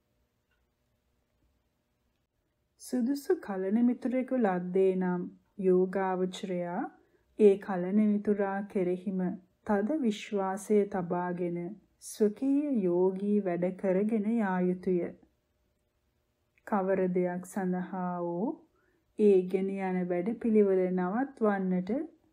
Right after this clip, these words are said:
කිසිම වැඩකට සම්බන්ධ නොවිය යුතුය. ඔහුගේ ගමන බාධක සාගරයකය. එහෙයිනි. අරඹන වැඩ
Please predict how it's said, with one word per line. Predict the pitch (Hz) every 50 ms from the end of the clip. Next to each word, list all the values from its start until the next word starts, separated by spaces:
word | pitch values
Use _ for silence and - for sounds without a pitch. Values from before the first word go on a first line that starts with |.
| _ _
කිසිම | - - 226 214 - 302 320 339 311
වැඩකට | 247 208 196 196 208 208 208 220 202 208 202
සම්බන්ධ | 196 - - 196 190 190 190 190 190 190 190 185 180 185 180
නොවිය | 185 185 185 185 185 185 202 214 247
යුතුය. | 269 277 240 202 202 - 202 190 180 175 - - - - _ _ _ _ _ _ _ _ _ _ _ _ _ _ _ _ _ _ _ -
ඔහුගේ | 214 185 202 208 202 185 190 196 190 180 180
ගමන | 180 185 180 175 170 175 175 175 180 175 - - - _ _ _ -
බාධක | 185 190 185 185 185 180 180 180 180 180 - 180 180 185 - _
සාගරයකය. | _ - - - 202 185 202 240 240 233 208 190 185 185 180 175 175 175 - - 175 170 170 175 190 233 - _ _ _ _ _ _ _ _ _
එහෙයිනි. | 233 180 185 202 185 175 170 170 170 180 185 180 - - - - _ _ _ _ _ _ _ _ _ _ _ _ _ _ _ _ _ _ _ _ _ _ _ _ _ _ _ _ _ _ _ _ _ _ _ _ _ _ _ _ _ _ _ _ _ _ _ _ _ _ _ _ _ _ _ _ _ _ _ _ _ _ _ _ _ _ _ _ _ _ _ _ _ _ _ _ _ _ _ _ _ _ _ _ _ _ _ _ _ _ _ _ - _ _ _ _ -
අරඹන | 208 208 214 247 269 269 277 311 311 330 330 269
වැඩ | 220 196 185 180